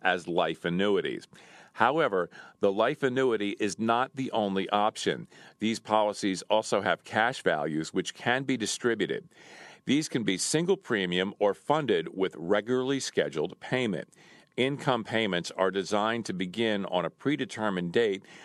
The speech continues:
and payments based on the age of the annuitant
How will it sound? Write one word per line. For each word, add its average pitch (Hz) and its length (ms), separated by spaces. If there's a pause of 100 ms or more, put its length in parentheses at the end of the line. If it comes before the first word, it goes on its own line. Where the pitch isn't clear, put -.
(140)
and 95 240
payments 139 440
based - 420
on 110 160
the 92 160
age 131 320
of 110 160
the 110 100
annuitant 107 560